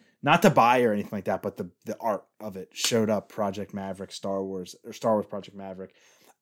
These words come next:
I don't know if this is gonna be a sequel to Jedi. I don't know. We're gonna get that. Hundred percent, we're getting it. I just don't know if they already have that far along in development,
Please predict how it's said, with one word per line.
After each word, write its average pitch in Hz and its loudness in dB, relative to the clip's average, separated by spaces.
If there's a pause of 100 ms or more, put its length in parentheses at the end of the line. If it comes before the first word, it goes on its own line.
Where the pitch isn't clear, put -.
I 165 10
don't 185 8
know 170 8 (720)
if 131 2
this 143 6
is 123 0
gonna 127 4
be 117 2
a 107 2
sequel 110 -2
to 98 -4
Jedi. 87 -10 (440)
I 117 -8
don't 160 6
know. 139 4
We're 98 4
gonna 240 4
get 139 -2
that. 87 -12 (400)
Hundred 196 4
percent, 160 0 (220)
we're 131 4
getting 110 6
it. 85 -12 (240)
I 120 -8
just 147 2
don't 175 4
know 131 6
if - -2
they 135 2
already 135 6
have 131 0
that 123 -2
far 131 6
along 120 4
in 117 0
development, 123 -6